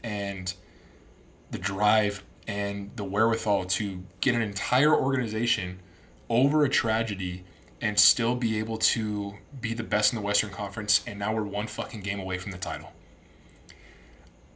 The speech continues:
I just, I don't, I, this award means jack shit now.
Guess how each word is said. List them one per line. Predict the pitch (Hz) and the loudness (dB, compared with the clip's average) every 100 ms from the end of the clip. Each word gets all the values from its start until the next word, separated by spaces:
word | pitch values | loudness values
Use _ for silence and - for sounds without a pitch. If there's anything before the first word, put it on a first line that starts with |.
| - - - | -20 -16 -6
I | - | -4
just, | 110 107 - | 0 0 0
I | 98 | -6
don't, | 92 104 107 - - | -2 -2 -2 -4 -4
I, | 104 101 - - - - - | -4 -4 -14 -20 -20 -10 2
this | 120 | 4
award | 123 123 120 | 4 2 0
means | 113 107 90 | -2 -4 -4
jack | 87 101 - | -2 0 2
shit | - 101 87 | 0 -2 -8
now. | 87 | -10